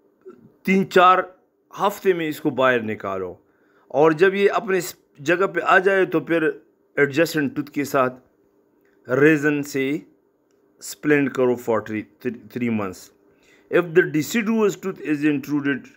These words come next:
to touch the follicle of the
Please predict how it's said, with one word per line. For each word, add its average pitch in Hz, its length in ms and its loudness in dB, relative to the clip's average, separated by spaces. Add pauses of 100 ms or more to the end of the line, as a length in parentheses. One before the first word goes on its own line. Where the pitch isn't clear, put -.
(1000)
to 127 60 -6
touch 147 340 0 (320)
the 131 140 0
follicle 165 640 2
of 123 200 -6
the 127 80 0